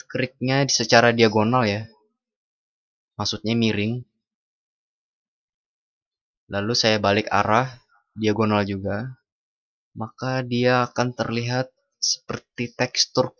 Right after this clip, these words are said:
kain. Diagonal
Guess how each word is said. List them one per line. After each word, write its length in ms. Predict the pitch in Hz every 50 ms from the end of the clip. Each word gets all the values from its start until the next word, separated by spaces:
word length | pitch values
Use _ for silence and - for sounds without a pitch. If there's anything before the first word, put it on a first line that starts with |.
| _
kain. 720 | - - - 143 143 139 139 127 117 110 104 101 98 - - _ _ _ _ _ _ _ _ _ _ _ _ _ _ _ _ _ _ _ _ _ _ _ _ _ _ _ _ _ _ _ _ _ _ _ _ _ _ _ _ _ _ _ _ _ _ _ _ _ _ _ _ _ _ _ _ _ _ _ _ _ - 117 110 104
Diagonal 960 | 110 104 101 98 101 101 107 104 104 104 104 101 101 101 101 117 135 135